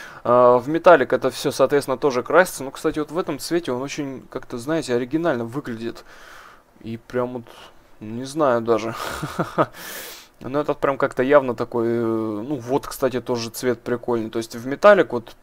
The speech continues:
подбирать, посмотреть. Вот Америка мне чем она и нравится, то что она именно в металлике выглядит очень хорошо, в таких вот необычных цветах. Ну давайте вот этот оливковый карбон я оставлю. Что касаемо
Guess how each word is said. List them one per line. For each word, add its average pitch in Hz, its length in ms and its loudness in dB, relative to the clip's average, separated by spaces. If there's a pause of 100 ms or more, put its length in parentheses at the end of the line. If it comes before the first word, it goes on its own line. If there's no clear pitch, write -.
(160)
подбирать, 151 540 6
посмотреть. 143 520 -2
Вот 123 140 -4
Америка 147 400 0
мне 135 140 -8
чем 139 200 -2
она 139 180 -2
и - 20 -2
нравится, 147 480 4
то 123 120 -4
что 127 200 2
она 131 240 2
именно 131 340 -2
в 117 140 -8
металлике 127 540 2
выглядит 127 400 -6
очень - 180 -6
хорошо, 131 460 0
в 110 60 -12
таких 123 280 -6
вот 120 120 -10
необычных 143 580 -6
цветах. 143 420 2 (640)
Ну 156 80 -6
давайте 160 320 4
вот 120 100 -4
этот 120 220 -4
оливковый 123 440 -2
карбон 120 380 -2
я 120 160 0
оставлю. - 680 0 (600)
Что - 200 -4
касаемо 156 640 4